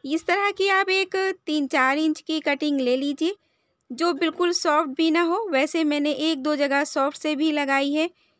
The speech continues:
लेकिन वो सॉफ्ट कटिंग जल्दी बुशी नहीं होती है। इस तरह की कटिंग अगर आप लेंगे, लीव्स रिमूव करते हुए इसको लगा दीजिए वेल ड्रेन सॉइल में। सैंड और मिट्टी कम, सैंड ज़्यादा, इस तरह का मिक्सचर मिलाकर, कंपोस्ट मिलाकर भी आप लगा सकते हैं।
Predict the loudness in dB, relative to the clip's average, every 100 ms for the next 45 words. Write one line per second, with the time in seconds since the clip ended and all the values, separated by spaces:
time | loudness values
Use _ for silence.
0 | _ -6 -2 2 0 2 -2 0 0 0
1 | -2 -4 0 0 2 0 0 -2 -2 -4
2 | -2 -2 0 0 2 0 0 -4 -2 -4
3 | -6 _ _ _ _ _ -4 0 0 0
4 | 0 0 0 0 2 2 2 2 2 0
5 | -2 -2 0 -2 -4 -8 _ _ _ -2
6 | 0 0 0 0 2 0 0 -2 -2 -2
7 | 0 0 0 -2 -6 _ _ _ -10 -8
8 | -4 -2 0 2 2 2 -2 0 0 0
9 | 0 0 0 0 0 0 0 2 2 0
10 | -2 _ _ _ _ -4 0 2 2 2
11 | 2 2 2 0 0 -2 -4 0 -2 0
12 | -2 0 2 2 2 2 2 0 -2 -2
13 | -2 0 0 0 0 0 0 0 0 0
14 | 0 -4 -4 -4 -4 0 0 0 -2 0
15 | -2 -2 -4 -2 -4 -2 0 -2 0 -2
16 | 0 -2 -2 -6 -2 -2 -2